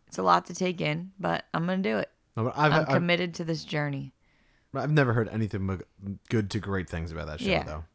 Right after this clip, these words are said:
Speaker 2: So, um,
Speaker 1: Yeah.
Speaker 2: and it, it is right up your alley. Like,
Speaker 1: One thousand percent.
Speaker 2: that was a pun. It was right up your alley. Allie showed you the show.
Speaker 1: Oh.
Speaker 2: <laughs>
Speaker 1: Took me a minute, but I got there.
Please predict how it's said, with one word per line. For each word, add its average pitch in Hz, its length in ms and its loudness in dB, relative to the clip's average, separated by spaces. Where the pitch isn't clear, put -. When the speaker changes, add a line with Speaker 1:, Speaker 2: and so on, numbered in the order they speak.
Speaker 2:
So, 76 140 -10
um, 80 280 -8
Speaker 1:
Yeah. - 220 -6
Speaker 2:
and 117 120 0
it, 147 140 4
it 165 60 10
is 151 120 8
right 113 180 4
up 80 100 -4
your 78 140 -4
alley. 71 320 -6
Like, - 160 -20
Speaker 1:
One 170 320 -2
thousand 160 420 0
percent. 135 220 -4
Speaker 2:
that 104 60 6
was 104 100 2
a - 40 -4
pun. 113 200 6
It - 80 -20
was 90 80 -8
right 92 120 0
up 90 100 -4
your 101 100 -2
alley. 101 300 0
Allie 95 220 -6
showed 92 200 -10
you 90 60 -8
the 87 80 -10
show. 90 220 -14
Speaker 1:
Oh. 240 440 -4
Speaker 2:
<laughs> 127 540 2
Speaker 1:
Took - 260 -10
me 151 120 -12
a 127 80 -14
minute, 90 260 -18
but - 180 -16
I 156 80 -10
got - 260 -14
there. - 220 -18